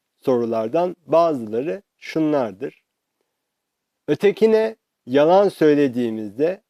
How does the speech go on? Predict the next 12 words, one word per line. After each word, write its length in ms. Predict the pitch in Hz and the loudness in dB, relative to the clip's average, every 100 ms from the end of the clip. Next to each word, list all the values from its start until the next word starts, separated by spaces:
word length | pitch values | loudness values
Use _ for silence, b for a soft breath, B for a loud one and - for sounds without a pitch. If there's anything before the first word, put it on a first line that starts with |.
| _ | _
acaba 600 | 151 160 143 120 131 - _ _ _ _ 156 | -2 2 2 0 -2 -6 _ _ _ _ 2
bu 100 | 160 | 4
yalan 380 | 135 147 165 | 4 4 2
söylediğimiz 800 | 165 143 120 110 101 107 117 160 - _ _ 131 | 0 -2 -2 -4 -8 -12 -10 -12 -14 _ _ -12
öteki 420 | 127 139 - 165 | -4 -4 0 -2
mi 220 | 135 165 _ _ | -2 -6 _ _
yoksa 500 | 131 127 - - 151 - _ _ _ _ | -4 -2 -2 -4 -4 -6 _ _ _ _
kendimiz 580 | - 120 120 123 113 87 | -4 -4 -4 -4 -6 -10
mi? 80 | 107 _ _ _ _ _ _ _ _ _ 139 | -20 _ _ _ _ _ _ _ _ _ -8
Ötekini 640 | - 175 180 190 190 180 - _ | 0 0 2 2 2 2 -8 _
yargıladığımızda 1300 | 120 135 139 135 147 156 139 160 156 139 104 117 143 _ _ _ _ _ _ _ _ - | 0 2 2 2 2 2 2 2 2 -2 -4 -8 -8 _ _ _ _ _ _ _ _ -2
bu 240 | 156 160 | 0 0